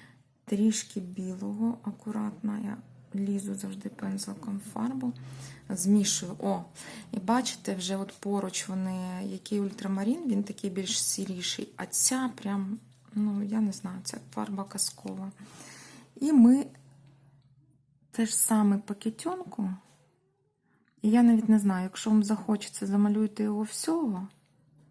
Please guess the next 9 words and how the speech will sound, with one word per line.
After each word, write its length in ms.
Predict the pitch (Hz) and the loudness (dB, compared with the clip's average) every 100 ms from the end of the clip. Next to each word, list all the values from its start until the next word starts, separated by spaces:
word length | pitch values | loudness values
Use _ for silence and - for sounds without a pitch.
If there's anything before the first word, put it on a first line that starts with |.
| _ _ _ _ _ _ _ _ _ _ _ | _ _ _ _ _ _ _ _ _ _ _
А 60 | - | 0
можна, 640 | 208 220 254 247 214 208 202 _ _ _ _ _ _ _ _ _ _ _ _ _ _ 571 _ _ _ _ _ _ _ _ _ _ _ 247 | 4 4 4 2 2 2 -4 _ _ _ _ _ _ _ _ _ _ _ _ _ _ _ _ _ _ _ _ _ _ _ _ _ _ -4
ви 80 | 208 | 6
знаєте, 380 | 233 277 233 202 | 8 8 4 2
напевне, 380 | 202 220 208 202 | 2 4 4 4
всього 460 | 226 196 180 175 | 0 -2 -2 -4
я 160 | 185 185 | -4 -6
його 220 | 185 185 | -6 -6
замалюю. 680 | 190 196 208 240 277 247 | -2 2 2 0 0 -2